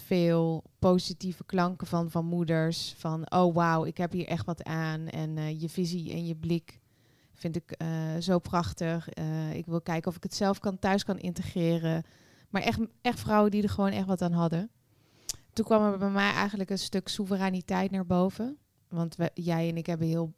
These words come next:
bewust gekozen om Lee niet in de, niet te laten zien op social media of op wat voor manieren dan ook. Dus haar gezicht, haar lichaam, je ziet,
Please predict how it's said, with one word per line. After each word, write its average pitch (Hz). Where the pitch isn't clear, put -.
bewust 175
gekozen 165
om 170
Lee 160
niet 160
in 156
de, 156
niet 190
te 185
laten 170
zien 226
op -
social 170
media 156
of 147
op 156
wat 156
voor 160
manieren 151
dan 143
ook. 160
Dus 147
haar 147
gezicht, 151
haar 143
lichaam, 143
je 143
ziet, -